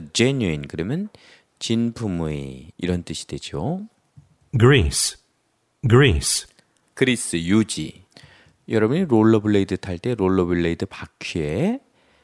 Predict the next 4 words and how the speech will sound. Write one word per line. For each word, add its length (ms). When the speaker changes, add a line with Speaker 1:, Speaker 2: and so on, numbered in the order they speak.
Speaker 1:
반고체 840
상태의 960
그리스를 680
바르는데요. 880